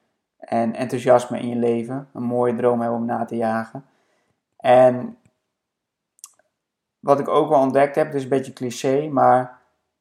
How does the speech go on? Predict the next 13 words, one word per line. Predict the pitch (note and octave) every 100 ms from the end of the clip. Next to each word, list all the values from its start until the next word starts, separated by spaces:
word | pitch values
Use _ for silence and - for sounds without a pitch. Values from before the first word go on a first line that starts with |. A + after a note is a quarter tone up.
| _ _ _ _
het | -
gaat | - C#3+
om | C#3+ C3
de |
reis, | B2 B2 D3 D#3 C#3
niet | C3+ C#3
om | C3+
de, | B2+ B2 B2 - _ _ _ -
om | B2+
de | G#2
uitkomst | C3+ C3 C3+ A2+ A2+
uiteindelijk | A2+ A2+ A#2+ A#2
daarvan. | A#2+ A#2 - A2 -